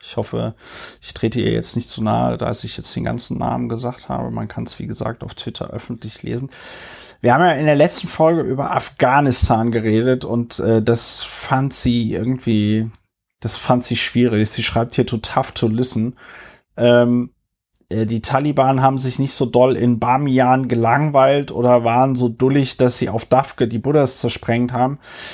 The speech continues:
Äh, ich sag's, glaub ich, mal vorab, das war nicht so gemeint, dass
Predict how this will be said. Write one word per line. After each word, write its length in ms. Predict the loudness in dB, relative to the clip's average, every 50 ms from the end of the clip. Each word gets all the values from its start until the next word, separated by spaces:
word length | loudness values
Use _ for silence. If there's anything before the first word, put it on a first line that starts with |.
| -18 -20 -20 _ _ 2
Äh, 380 | 4 6 6 6 6 4 2 0 -4 _ _ _ _ _ _ _ _ _ _ _ _ _ _ _
ich 140 | -2 -2 0
sag's, 420 | 2 0 0 0 -2 -6 -6 -6 -2
glaub 280 | 2 4 4 4 2
ich, 120 | -2 -2 0
mal 200 | 2 4 4 2
vorab, 600 | 2 2 2 2 2 2 0 -2 -2 -4 -20 _ _ _ _ _ _ _ _ _ _
das 320 | -4 -4 -2 -2 0 2 4
war 520 | 4 6 6 6 6 6 4 0 -2 _ _ _ _ _ _ _ _
nicht 240 | -4 -2 -2 0 0
so 560 | 2 2 4 4 6 6 6 6 4 4 2 0
gemeint, 580 | -2 -2 0 2 2 4 4 2 2 0 -2 -8 _ _ _
dass 640 | 2 4 4 4 4 2 0 0 -2 -6 -10 _ _